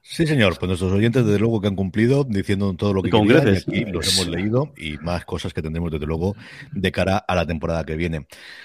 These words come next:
Speaker 1: Nada, que algo tendremos que inventar para ir haciendo esto. Yo no sé si va a ser un año, año y medio, dos años, exactamente cuánto, pero algo,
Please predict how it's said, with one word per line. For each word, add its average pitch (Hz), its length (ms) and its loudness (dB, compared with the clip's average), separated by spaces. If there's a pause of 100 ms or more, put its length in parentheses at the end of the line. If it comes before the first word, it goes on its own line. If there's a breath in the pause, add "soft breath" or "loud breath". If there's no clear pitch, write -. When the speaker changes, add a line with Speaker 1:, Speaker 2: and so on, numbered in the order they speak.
(140)
Speaker 1:
Nada, 120 340 6
que - 100 2
algo 120 180 6
tendremos 139 260 4
que 113 60 0
inventar 98 400 2
para 92 240 2
ir 95 140 4
haciendo 92 500 4
esto. 95 300 2
Yo 90 200 4
no 117 120 4
sé 90 100 2
si 85 80 -2
va 90 100 2
a - 20 0
ser 85 120 0
un 85 100 0
año, 117 280 4
año 92 160 2
y 87 40 0
medio, 104 320 2
dos 90 160 0
años, 98 260 2
exactamente 87 420 -2
cuánto, 95 340 2
pero 85 180 2
algo, 85 260 0